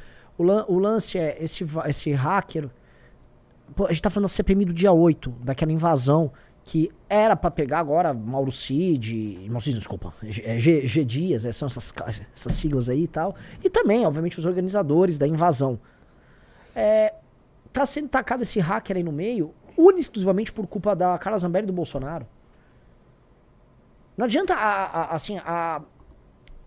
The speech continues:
a, a, a Damares tá ali, infelizmente, conduzindo ali uma tentativa de salvação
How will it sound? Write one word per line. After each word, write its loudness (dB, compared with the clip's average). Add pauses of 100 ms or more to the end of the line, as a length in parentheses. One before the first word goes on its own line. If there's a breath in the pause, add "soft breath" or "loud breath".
(1200)
a, 0
a, -4
a 6
Damares 8
tá 4
ali, 4
infelizmente, -4 (180)
conduzindo 2
ali 4
uma 2
tentativa -4
de -4
salvação -2